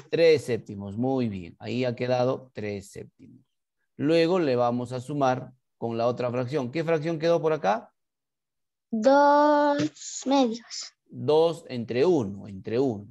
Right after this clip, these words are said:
Speaker 2: Dos entre
Speaker 1: Dos
Speaker 2: uno.
Speaker 1: entre uno, ya está. ¿Multiplicado por cuánto? ¿Qué fracción quedó acá?
Speaker 2: Do-,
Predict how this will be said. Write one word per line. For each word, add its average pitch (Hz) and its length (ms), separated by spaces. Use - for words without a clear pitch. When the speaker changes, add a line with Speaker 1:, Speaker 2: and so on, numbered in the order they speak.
Speaker 2:
Dos 311 280
entre 277 360
Speaker 1:
Dos 262 80
Speaker 2:
uno. 233 380
Speaker 1:
entre 120 400
uno, 107 460
ya 87 180
está. - 460
¿Multiplicado 156 1080
por 127 200
cuánto? 117 520
¿Qué 151 120
fracción 156 380
quedó 160 180
acá? 139 280
Speaker 2:
Do-, 262 520